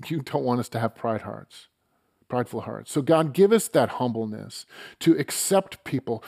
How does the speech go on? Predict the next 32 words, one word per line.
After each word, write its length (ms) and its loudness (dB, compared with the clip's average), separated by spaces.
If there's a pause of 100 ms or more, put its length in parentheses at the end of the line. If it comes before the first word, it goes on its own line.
(140)
walk 280 4
alongside 760 4
of 100 2
them, 120 2 (220)
walk 340 0
together 640 4
a-, 240 2
as 160 0
we're 160 2
getting 280 0
closer 420 -4
and 80 -6
closer 400 -6
to 160 -12
you. 260 -10 (600)
So 140 -8
Father, 220 0
we 100 0
thank 380 0
you 160 0 (320)
for 200 0
this. 340 -4
We 80 -2
thank 360 -2
you 60 0
for 140 -4
this 180 -6
reminder, 600 -4 (260)
and 100 -4
help 320 -4
us 260 -2
to 160 -4